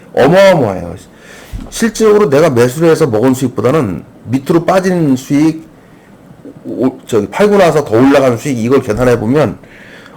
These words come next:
어마어마하더라고. 나 초보 때 이걸 꿈을 꿨다니까. 야, 저기서 팔면 종목을 매매를 많이 안 해도 보통 수익에, 보통 내가 계산해 보니까 하루에 천만 원씩 세 번 단타를 때렸다. 일 년이면 이게 십사억이 나와.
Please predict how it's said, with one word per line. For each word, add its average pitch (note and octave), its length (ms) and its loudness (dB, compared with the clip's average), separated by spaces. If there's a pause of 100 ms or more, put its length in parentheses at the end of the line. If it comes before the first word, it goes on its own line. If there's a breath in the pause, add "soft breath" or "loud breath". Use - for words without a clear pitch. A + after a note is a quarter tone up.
어마어마하더라고. D#3+ 920 2
나 A2 140 -2
초보 A3+ 260 -2
때 F3+ 120 0
이걸 A#2+ 220 0 (160)
꿈을 A3 200 0
꿨다니까. F#2+ 600 -6 (300)
야, - 180 -4
저기서 B2 420 -2
팔면 D3 420 -4
종목을 C#3 340 2
매매를 B2 340 2
많이 A2 260 0
안 A2 140 0
해도 A2+ 380 -2 (840 loud breath)
보통 C#3+ 480 -2
수익에, D3+ 500 -4
보통 B2 640 -6
내가 A2 160 0
계산해 B2 300 0
보니까 G#2+ 320 -4
하루에 C3+ 320 0 (240)
천만 F3 300 -2
원씩 A#2+ 340 -2 (680)
세 - 240 0
번 F#3+ 160 0
단타를 G#2+ 380 -4
때렸다. C3+ 400 -4
일 A#2 160 2
년이면 C3 440 2
이게 G#2 200 -4
십사억이 D3 640 -2
나와. D#2+ 280 -12